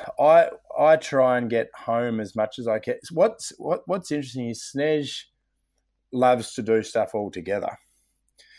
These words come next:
So as much as she, and I think Willow's been so young and breastfeeding that there's only been so long she can have away from Willow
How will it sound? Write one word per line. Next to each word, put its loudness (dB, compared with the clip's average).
So 0
as 0
much 2
as -4
she, -2
and -4
I 0
think -8
Willow's 0
been -8
so -2
young -6
and -14
breastfeeding -6
that -14
there's -12
only -6
been -14
so -6
long -8
she -14
can -16
have -8
away -6
from -14
Willow -6